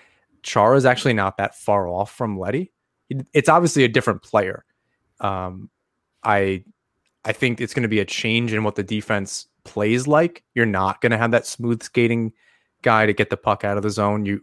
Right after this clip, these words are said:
are going to need to rely on your forwards to be able to skate the puck out when they need to. So it's gonna, it's gonna look a little bit different. There's gonna be some growing pains, I think, in us trying to figure out what it's gonna be long term. Um,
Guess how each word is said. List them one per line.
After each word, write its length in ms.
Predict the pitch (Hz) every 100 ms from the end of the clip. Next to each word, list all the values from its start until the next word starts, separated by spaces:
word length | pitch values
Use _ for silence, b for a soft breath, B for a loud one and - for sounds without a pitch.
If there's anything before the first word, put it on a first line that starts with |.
| -
are 260 | 101 107
going 240 | 107 113 110
to 120 | 107
need 240 | 113 110
to 80 | 104
rely 340 | 104 101 101 107
on 220 | 107 104
your 80 | 101
forwards 420 | - 101 101 -
to 80 | 101
be 80 |
able 140 | 101 98
to 80 | 95
skate 340 | - 101 104
the 60 | -
puck 280 | - 98
out 300 | 110 101 104 b b b -
when 160 | 107
they 100 | 101
need 300 | 95 95 95
to. 300 | - 110 110 - _ _ _ _ -
So 680 | - 117 101 98 98 92 _ _ _
it's 120 | - -
gonna, 280 | 165 175 151 -
it's 160 | -
gonna 200 | - 170
look 240 | 165 147 143
a 40 |
little 180 | 120 113
bit 160 | 104 95
different. 300 | 98 87 90
There's 160 | 101
gonna 180 | 98 110
be 480 | 104 107 104 98 95 -
some 320 | - 107 98
growing 320 | 101 101 98
pains, 260 | 95 98 92
I 60 | 95
think, 280 | 107 95
in 80 | 98
us 120 | 95
trying 200 | - 101
to 60 | 95
figure 260 | - 98 92
out 160 | 92 -
what 280 | 101 98 - -
it's 120 | -
gonna 180 | 110 98
be 120 | 95
long 260 | 92 92 90
term. 340 | - 90 - - _ _ _ _ _
Um, 420 | 104 92 90 92